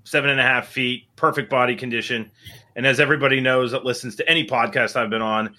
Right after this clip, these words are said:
that was one of the casualties of the crypto when it hit the collection back in twenty eighteen, which was, like, tragic. Uh, my coworker, w-, yeah, she's only cried over one animal dying, and it was that blacktail crebo,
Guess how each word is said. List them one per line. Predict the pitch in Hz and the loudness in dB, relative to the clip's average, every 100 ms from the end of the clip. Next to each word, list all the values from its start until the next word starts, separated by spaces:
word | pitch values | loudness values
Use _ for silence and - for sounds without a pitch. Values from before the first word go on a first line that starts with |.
| - _ | -20 _
that | - 135 | 2 2
was | 143 123 | 2 0
one | 143 | 0
of | 131 | 0
the | 117 | 0
casualties | 135 123 123 127 123 110 104 | 0 2 2 -4 -4 -4 -4
of | 110 | -6
the | 104 | -8
crypto | 104 135 - 120 104 98 98 - | -2 -2 0 0 0 0 -6 -14
when | 113 110 | -8 -4
it | 107 | -2
hit | 123 113 | -2 -2
the | 110 | -6
collection | - 113 107 113 98 | -4 -2 -2 -6 0
back | 101 90 | 0 0
in | 101 | -8
twenty | - 107 104 | -6 -4 -4
eighteen, | 98 110 95 | -4 -6 -4
which | 92 104 | -6 -8
was, | 98 | -6
like, | 104 90 - - _ _ _ _ _ | -4 -4 -6 -20 _ _ _ _ _
tragic. | - 147 117 107 104 87 - _ _ _ - | -6 2 4 4 0 -10 -12 _ _ _ -8
Uh, | 107 107 110 | 0 0 2
my | 120 120 117 104 _ - | 0 0 -2 -8 _ -2
coworker, | 175 175 147 131 127 123 113 - _ _ | 2 4 4 2 2 -2 -4 -6 _ _
w-, | 135 156 - _ - | -12 -12 -12 _ -10
yeah, | 127 - | -10 -8
she's | - 175 | -6 0
only | 185 190 160 | 2 2 0
cried | - - 175 175 175 147 131 | -4 -8 2 4 6 4 4
over | 131 123 135 | 0 -4 -4
one | 135 135 | -2 0
animal | 135 127 113 107 104 101 | 0 0 0 0 -2 -6
dying, | 110 120 120 110 95 95 | 0 4 6 4 2 2
and | 104 | 0
it | 104 | 0
was | 104 | -2
that | 113 107 | 0 2
blacktail | 113 107 - 104 | 2 2 2 -2
crebo, | 98 117 98 85 78 - | -2 -2 -2 -2 -4 -10